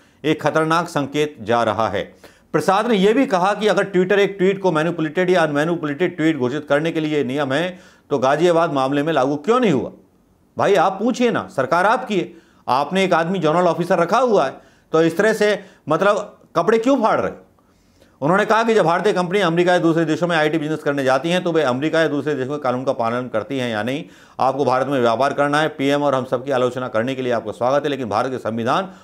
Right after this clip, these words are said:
और नियमों का पालन करना चाहिए। भैया, कर तो रहा है ना,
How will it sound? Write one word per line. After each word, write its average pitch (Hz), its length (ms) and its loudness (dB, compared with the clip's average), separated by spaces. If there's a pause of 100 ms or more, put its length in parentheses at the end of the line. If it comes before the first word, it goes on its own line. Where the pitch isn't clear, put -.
(120)
और 117 100 0
नियमों 160 280 2
का 139 80 0
पालन 104 240 -2
करना 85 200 -10
चाहिए। 131 220 -12
भैया, 196 160 -2 (200)
कर 156 100 2
तो 226 180 0
रहा 160 160 4
है 196 60 2
ना, 220 380 -2